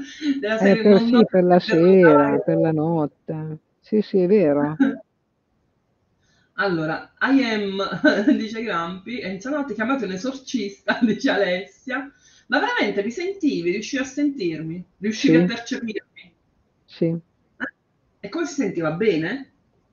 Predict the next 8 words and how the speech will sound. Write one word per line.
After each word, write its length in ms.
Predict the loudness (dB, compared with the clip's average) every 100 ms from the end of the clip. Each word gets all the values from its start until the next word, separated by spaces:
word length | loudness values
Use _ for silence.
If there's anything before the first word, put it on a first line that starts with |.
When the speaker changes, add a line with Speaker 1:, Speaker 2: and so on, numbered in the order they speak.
| _ _ _ _ _ _
Speaker 2:
Sì, 320 | -4 4 4
sotto, 680 | 4 -2 -4 -2 0 2 0
proprio 380 | 0 -4 -2 -2
molto, 640 | 0 0 0 0 -2 -2
molto 380 | -2 -2 -2 -2
lontano, 1200 | -2 -2 -6 -6 -4 -4 -4 -4 -6 -8 -10 -14 _ -12 -12 -8 -8 -4 -4 0
Speaker 1:
Eh. 120 | -2
Speaker 2:
sottofondissimo. 480 | -2 -8 -8 -8